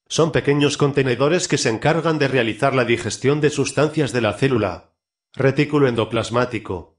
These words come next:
Son una serie de membranas y su función es transportar materiales al interior de la célula. Aparato de Golgi. Su función es producir,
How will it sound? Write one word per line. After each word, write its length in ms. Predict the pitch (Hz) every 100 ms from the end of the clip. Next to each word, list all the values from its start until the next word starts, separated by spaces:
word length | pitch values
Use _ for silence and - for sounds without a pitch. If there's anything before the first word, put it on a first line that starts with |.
| -
Son 200 | 131 135
una 200 | 151 127
serie 260 | 139 127
de 120 | 117
membranas 500 | 113 110 135 156 151
y 60 | 143
su 140 | 123
función 420 | 120 113 110 165 139
es 140 | 123
transportar 600 | 143 131 - 123 - 156
materiales 600 | 135 113 113 127 151 143
al 120 | 123
interior 500 | 113 110 117 110 151
de 100 | 139
la 100 | 113
célula. 600 | 101 135 131 104 87 - _ _ _ _
Aparato 520 | 120 113 127 175 175
de 120 | 143 117
Golgi. 600 | 135 151 - 131 - _
Su 220 | - 139
función 420 | 131 135 135 160
es 140 | 156 151
producir, 680 | 160 147 147 143 101 73